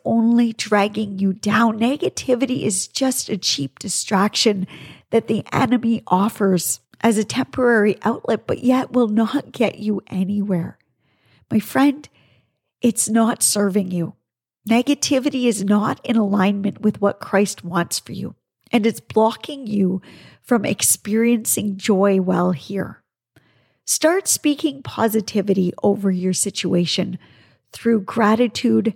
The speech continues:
and prayer. And once again, you don't have to be grateful for the hardship,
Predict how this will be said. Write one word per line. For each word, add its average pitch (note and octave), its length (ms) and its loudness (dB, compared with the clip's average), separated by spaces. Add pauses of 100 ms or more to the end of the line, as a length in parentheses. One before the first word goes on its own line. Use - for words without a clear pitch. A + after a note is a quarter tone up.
(460)
and G#3+ 220 -2
prayer. F3+ 520 0
And G#3+ 160 -2
once C4 240 2
again, A3 360 0
you B3 160 2
don't - 240 -2 (140)
have - 440 -4
to A#3 100 -2
be G3+ 160 -2
grateful G3 600 -2
for G3+ 720 2 (600)
the G#3 80 4
hardship, G3 720 0